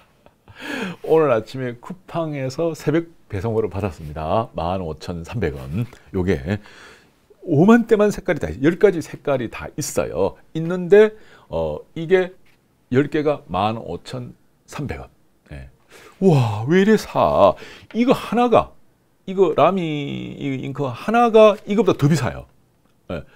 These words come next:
이 한 개가 이거보다 더 비쌉니다, 실제로. 근데 왜 중국, 아, 이게 왜 이리 싸 해가지고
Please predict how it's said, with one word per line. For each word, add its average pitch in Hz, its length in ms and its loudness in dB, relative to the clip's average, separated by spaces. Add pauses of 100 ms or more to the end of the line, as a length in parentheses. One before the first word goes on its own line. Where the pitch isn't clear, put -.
(220)
이 196 80 6
한 302 300 2
개가 190 260 6
이거보다 175 380 0
더 110 140 -4
비쌉니다, 98 760 -4 (100)
실제로. 98 560 -2 (340)
근데 214 180 6
왜 180 220 6
중국, 196 260 -2 (220)
아, 107 240 2
이게 165 200 -2
왜 110 220 0
이리 156 100 -2
싸 - 220 -6
해가지고 107 560 -4